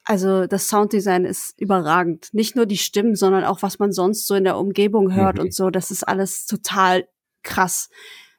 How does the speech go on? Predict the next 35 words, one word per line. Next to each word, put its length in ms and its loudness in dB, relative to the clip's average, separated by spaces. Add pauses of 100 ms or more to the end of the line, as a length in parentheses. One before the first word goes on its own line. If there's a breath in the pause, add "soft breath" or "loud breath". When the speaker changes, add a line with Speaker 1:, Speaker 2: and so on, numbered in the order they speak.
(120 loud breath)
Speaker 1:
Ich 140 -8
liebe 220 2
das 200 0
einfach. 340 0
Und 120 -8
ich 100 -8
liebe 240 2
auch 100 0
immer 200 4
diese 240 -2
Thematiken, 720 0 (460 loud breath)
äh, 280 0
dass 220 -2
sie 60 2
ja 80 4
immer 200 2
noch 160 2
verteufelt 640 -2
wird 160 0
als 220 -2
Hexe 440 -2
und 180 -4
so, 300 -2 (380 loud breath)
weil 120 2
sie 180 0
halt, 260 0
ähm, 500 0 (640)
ja, 380 2 (500)
so 200 2
multiple, 1120 0 (220)
äh, 40 -8
oder 280 -4
dissoziative 1300 -2
Persönlichkeitsstörung 1160 0
hat. 220 -4